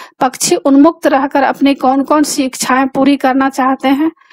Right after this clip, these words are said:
उत्तर, पक्षी उन्मुक्त रहकर अपनी निम्न इच्छाओं को पूरा करना चाहते हैं। पक्षी खुले आकाश में उड़ना चाहते हैं, नदी झरनों का बहता जल पीना चाहते हैं,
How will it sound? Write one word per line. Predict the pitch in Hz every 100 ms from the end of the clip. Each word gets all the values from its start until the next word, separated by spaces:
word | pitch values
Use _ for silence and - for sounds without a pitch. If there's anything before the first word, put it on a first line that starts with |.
| _ -
उत्तर, | 269 - 247
पक्षी | - 254 - -
उन्मुक्त | 320 294 277 320 311
रहकर | 262 240 277 269
अपनी | 320 285 262
निम्न | 262 285 285
इच्छाओं | 233 240 - 240 240
को | 247
पूरा | 247 247 240
करना | 240 233 240 240
चाहते | 233 233 247 -
हैं। | 247 254 240 - - - -
पक्षी | 254 247 - 330
खुले | - 277 262
आकाश | - 220 240 269 269 294
में | 277
उड़ना | 269 262 262
चाहते | 262 254 254 269
हैं, | 269 262 277 - - -
नदी | 247 240 311
झरनों | 254 247 262 262
का | 254 233
बहता | 226 233 - 269
जल | 262 262
पीना | 262 254 262
चाहते | 254 254 247 -
हैं, | 254 262 254